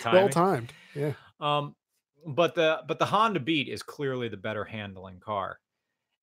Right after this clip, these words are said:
Speaker 2: And gosh darn it, you never got it.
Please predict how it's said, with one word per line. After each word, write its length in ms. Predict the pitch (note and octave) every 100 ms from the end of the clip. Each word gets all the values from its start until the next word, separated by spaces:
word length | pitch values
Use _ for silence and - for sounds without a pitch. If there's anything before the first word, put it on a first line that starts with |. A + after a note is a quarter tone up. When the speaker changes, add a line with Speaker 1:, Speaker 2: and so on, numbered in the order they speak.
| -
Speaker 2:
And 320 | B2 A#2+ A#2+ - _ _ _ _ _ _ _ _ _ _ D3
gosh 380 | B2+ C#3 B2+ -
darn 260 | B2 B2+ A2
it, 80 | G#2
you 140 | A2+
never 220 | E3 C#3
got 200 | A2
it. 60 | B2